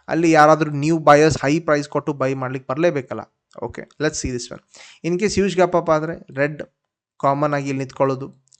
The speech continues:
ಓಕೆ, in case ಫ್ಲಾಟ್ ಆಗಿ ಗ್ಯಾಪ್ ಅಪ್ ಆಗಿದೆ,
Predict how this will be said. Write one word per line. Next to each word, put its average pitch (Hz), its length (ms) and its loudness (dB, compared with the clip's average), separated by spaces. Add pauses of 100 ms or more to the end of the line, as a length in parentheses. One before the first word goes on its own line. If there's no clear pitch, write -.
ಓಕೆ, - 520 -14
in 160 120 -4
case 185 440 -6 (120)
ಫ್ಲಾಟ್ 160 320 0
ಆಗಿ 151 240 -2
ಗ್ಯಾಪ್ 143 300 -6
ಅಪ್ 143 160 -4
ಆಗಿದೆ, 135 520 -6